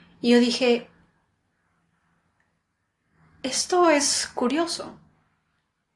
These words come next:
porque a ella se le educó de una manera distinta, una manera en que la que de repente, "Hija, esta, no, tal vez no con palabras, pero con hechos te demuestro cómo es que tiene que ser una relación".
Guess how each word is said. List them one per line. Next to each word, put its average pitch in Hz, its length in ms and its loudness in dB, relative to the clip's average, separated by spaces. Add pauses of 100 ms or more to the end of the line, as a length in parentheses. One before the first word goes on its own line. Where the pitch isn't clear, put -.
(560)
porque 240 240 -2
a 240 60 2
ella 269 180 0
se 285 160 -4
le 240 140 2
educó 208 340 2
de 240 60 0
una 247 180 0
manera 214 380 -2
distinta, 196 840 -4 (720)
una 233 220 4
manera 220 260 0
en 220 120 -4
que 220 60 -6
la 208 140 2
que - 80 -4
de 196 80 0
repente, 208 440 -2
"Hija, 240 260 -2
esta, 240 480 0 (500)
no, 277 300 4
tal 220 180 2
vez 277 220 -2
no 277 180 2
con 285 220 2
palabras, 247 580 0
pero 202 240 -2
con 196 220 -2
hechos 240 260 -6
te 208 120 -2
demuestro 233 520 -4
cómo 302 260 0
es 294 120 -4
que 226 100 -2
tiene 233 340 -4
que 208 120 -6
ser 220 240 -4
una 214 200 -4
relación". 180 720 -8